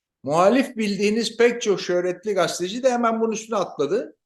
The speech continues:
Tweetler falan attılar. İçişleri Bakanımızı alkışladılar. Biliyorsunuz göklere çıkardılar. Kılıçdaroğlu bu Ali Yerlikaya hakkında teşvik edici cümleler kurmuştu biliyorsunuz.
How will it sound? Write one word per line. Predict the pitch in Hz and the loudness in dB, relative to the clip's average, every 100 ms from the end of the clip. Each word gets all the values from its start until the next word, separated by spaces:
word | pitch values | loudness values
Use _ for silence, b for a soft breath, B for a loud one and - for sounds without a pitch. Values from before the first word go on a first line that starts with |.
| - | -4
Tweetler | 180 185 185 214 202 | -4 -4 0 2 4
falan | 180 202 | 2 2
attılar. | 190 - - 151 139 | 2 -2 -2 0 0
İçişleri | 151 - - 190 190 | -2 -4 0 2 2
Bakanımızı | 180 180 180 175 185 | 0 0 -4 -4 -2
alkışladılar. | 175 151 - 151 - 120 120 | -2 -2 -6 -10 -6 -2 -2
Biliyorsunuz | 170 180 139 113 | -2 -6 -4 0
göklere | 147 156 156 196 226 | 2 2 4 6 6
çıkardılar. | 220 - 147 104 98 - _ _ _ _ _ _ _ _ _ _ _ _ _ | 4 0 -2 -2 -10 -20 _ _ _ _ _ _ _ _ _ _ _ _ _
Kılıçdaroğlu | 160 175 - - 240 233 202 160 196 - - _ _ _ _ _ _ _ _ _ - | 2 2 2 4 8 8 6 4 0 -2 -12 _ _ _ _ _ _ _ _ _ -4
bu | 180 | 0
Ali | 180 196 214 | 2 2 2
Yerlikaya | 196 185 220 226 196 170 | 2 2 -2 -2 0 0
hakkında | 156 - 165 180 247 269 - _ _ - | -2 -6 -8 -4 -2 -4 -10 _ _ -4
teşvik | 156 156 - 233 | 0 0 0 -2
edici | 214 190 208 | -2 -2 -4
cümleler | 202 208 214 220 226 - | -4 -4 0 2 2 0
kurmuştu | 160 117 - 113 | -4 -6 -10 -12
biliyorsunuz. | 110 113 - - - | -10 -12 -16 -20 -20